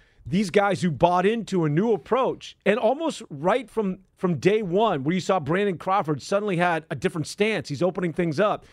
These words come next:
He has more of that buggy whip of a swing and that launch angle. And the same with Posey and Evan Longoria, attributing it to video and coaching. You don't hear that very often in Major League Baseball. And I think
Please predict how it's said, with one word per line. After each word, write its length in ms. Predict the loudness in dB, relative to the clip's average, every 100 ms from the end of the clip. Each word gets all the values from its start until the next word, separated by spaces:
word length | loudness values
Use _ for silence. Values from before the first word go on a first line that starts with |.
| -20 _ _
He 200 | 0 2
has 220 | 2 0
more 180 | 2 2
of 60 |
that 280 | 2 -2 0
buggy 320 | 2 2 0
whip 260 | 2 2 0
of 80 | -2
a 60 |
swing 500 | -4 -2 2 2 0 -2
and 120 | 0
that 160 | 0 -2
launch 400 | 0 0 0 -2
angle. 360 | 0 -2 -4 -4
And 140 | -4
the 40 |
same 260 | -2 -2 0
with 160 | -2 0
Posey 520 | 0 0 0 -2 -2 -10 -20 -2
and 120 | 2
Evan 180 | 2 2
Longoria, 540 | 2 2 2 4 2
attributing 600 | 0 -4 -2 2 2 2
it 220 | 2 0 0
to 340 | 2 2 0 -6 _ _
video 840 | -18 -6 4 4 6 2 4 0 -2 _ _ 0
and 240 | 0 0
coaching. 480 | -2 0 0 0 0
You 120 | -2
don't 380 | 2 2 2 0
hear 220 | -2 0
that 180 | 0 0
very 260 | 0 0 2
often 460 | 2 0 -6 -10 -14 _ _
in 140 | 0
Major 280 | 2 2 2
League 180 | 0 0
Baseball. 520 | -2 -2 -2 -6 -6 _ _ _
And 140 | 0 2
I 160 | 2
think 400 | 2 0 0 -2